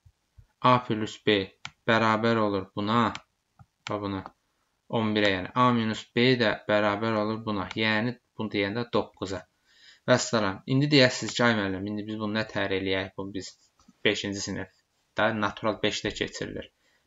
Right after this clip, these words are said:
Bir şey qeyd edeyim, bizdə bu kitabda hazırlanarkən, e, yəni beşinci sinif üçün yox,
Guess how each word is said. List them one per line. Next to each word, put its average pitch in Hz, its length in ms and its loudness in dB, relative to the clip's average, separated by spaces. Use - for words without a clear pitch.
Bir 117 80 -2
şey 135 160 6
qeyd 104 240 2
edeyim, 95 240 -2
bizdə 101 240 -2
bu 123 120 -2
kitabda - 440 -6
hazırlanarkən, 101 920 -4
e, - 180 -8
yəni 101 340 -2
beşinci 113 420 0
sinif 110 260 -6
üçün 104 180 -6
yox, 101 220 -2